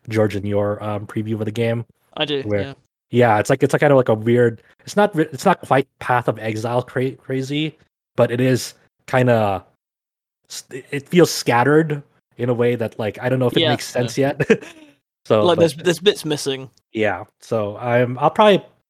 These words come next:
Speaker 1: like, speak more about it when, uh, the full game comes out, but I, I really highly recommend people to give that, uh, game demo a shot, whether it's on the Xbox or,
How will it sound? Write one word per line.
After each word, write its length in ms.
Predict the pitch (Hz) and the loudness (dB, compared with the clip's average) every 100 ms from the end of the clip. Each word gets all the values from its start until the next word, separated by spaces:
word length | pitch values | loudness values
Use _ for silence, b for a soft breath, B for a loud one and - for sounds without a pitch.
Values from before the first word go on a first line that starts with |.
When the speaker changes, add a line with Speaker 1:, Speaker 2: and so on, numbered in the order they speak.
| - | -8
Speaker 1:
like, 220 | 110 - | -8 -8
speak 260 | - 117 107 | -12 -12 -8
more 200 | 107 104 | -6 -4
about 280 | 101 101 | -6 -6
it 200 | 104 98 | -6 -8
when, 360 | 104 104 104 104 | -10 -10 -10 -12
uh, 220 | 101 98 | -14 -14
the 80 | 98 | -16
full 240 | - 110 | -8 -6
game 220 | 101 101 98 | -4 -4 -4
comes 260 | 101 98 | -6 -4
out, 220 | 98 98 | -6 -6
but 280 | - 95 - - b b b b - | -6 -6 -8 -14 b b b b -6
I, 160 | 110 120 | 0 2
I 120 | 127 | 2
really 320 | 127 143 143 | 2 2 0
highly 240 | 123 120 | 2 2
recommend 440 | 117 107 113 101 101 | 2 0 -2 -4 -6
people 200 | 95 104 | -4 -4
to 300 | 98 104 98 | -2 -2 -4
give 240 | 95 107 101 | -4 -6 -2
that, 220 | 101 95 _ _ _ _ _ - | -4 -4 _ _ _ _ _ -6
uh, 220 | 98 95 | -4 -4
game 240 | 98 101 | -2 -2
demo 300 | 98 101 101 | -2 0 0
a 40 | 92 | -2
shot, 280 | - 98 | -4 -6
whether 200 | 98 95 95 | -6 -6 -6
it's 140 | - | -8
on 60 | 92 | -8
the 80 | |
Xbox 480 | 95 95 95 92 - | -8 -8 -8 -10 -6
or, 220 | 95 92 | -8 -8